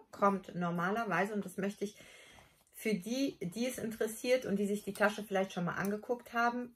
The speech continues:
kommt mit diesem Strap. Ein ganz normaler Ledergurt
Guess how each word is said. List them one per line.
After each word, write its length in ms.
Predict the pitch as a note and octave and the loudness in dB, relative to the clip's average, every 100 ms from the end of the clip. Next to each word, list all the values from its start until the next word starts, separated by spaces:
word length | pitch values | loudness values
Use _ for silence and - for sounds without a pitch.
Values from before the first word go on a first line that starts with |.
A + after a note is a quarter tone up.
| - | -6
kommt 400 | - A3 B3+ - - | 2 2 2 -6 -8
mit 240 | F3+ F#3+ F#3 - - | 0 0 0 -8 -12
diesem 720 | D3+ - G#3+ G3+ F#3+ G3 F#3+ - - | -12 -4 0 2 2 0 -2 -10 -18
Strap. 380 | - - - - - - - - - - - - | -20 -4 -2 -2 -6 -20 -20 -20 -20 -20 -14 0
Ein 200 | F#3+ F#3 | 2 6
ganz 320 | G#3+ C#4 - | 6 4 0
normaler 720 | A3 G3+ F#3+ G3 G#3 G3 - | 2 4 6 6 6 2 0
Ledergurt 1000 | F3 F3+ G3 A3+ A#3+ A#3+ G#3 C4 F#4+ - | -2 2 4 4 4 2 2 4 4 0